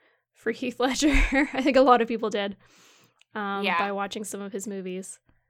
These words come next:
Speaker 2: I think, uh, that, 'cause he passed away in, like, two thousand and eight.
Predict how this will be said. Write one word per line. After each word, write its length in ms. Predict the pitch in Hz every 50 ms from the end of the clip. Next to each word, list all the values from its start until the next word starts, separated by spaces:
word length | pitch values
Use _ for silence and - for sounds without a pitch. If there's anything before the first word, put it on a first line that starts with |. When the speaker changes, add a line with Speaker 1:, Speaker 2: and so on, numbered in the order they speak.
| _ _ _ _ _ _ _ _ _ -
Speaker 2:
I 80 | 240 240
think, 400 | 240 254 240 311 427 453 - - -
uh, 100 | - - - - 208
that, 320 | - 220 233 233 240 - - _ _ _ _ _ _ _ _ _ _ -
'cause 160 | - 247 233
he 80 | 254 254
passed 240 | 247 247 254 247 285
away 120 | 285 277
in, 60 | 262
like, 180 | 233 202 190 -
two 120 | - 214
thousand 300 | 202 190 190 185 180 175
and 140 | 170 165 -
eight. 440 | 71 - 170 160 156 - - _